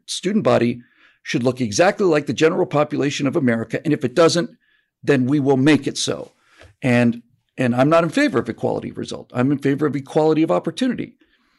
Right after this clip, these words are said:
which we have. Now, now, if it turns out that we,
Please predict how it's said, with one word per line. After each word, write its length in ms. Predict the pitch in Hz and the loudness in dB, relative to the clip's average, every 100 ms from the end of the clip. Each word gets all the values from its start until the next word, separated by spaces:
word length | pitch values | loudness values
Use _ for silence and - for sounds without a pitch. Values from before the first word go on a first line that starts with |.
| _ _ - | _ _ -2
which 200 | 151 147 | -2 2
we 100 | 170 | 0
have. 460 | 226 285 - - _ _ - | 2 -2 -8 -14 _ _ -2
Now, 240 | - 190 - - | 2 2 -2 -8
now, 300 | - - - _ | -4 -2 -4 _
if 140 | 233 233 | 0 0
it 100 | 285 | 0
turns 300 | 302 294 190 | 2 2 4
out 380 | 285 98 - _ | 4 2 -4 _
that 180 | 160 165 | -6 -2
we, 200 | 190 | -2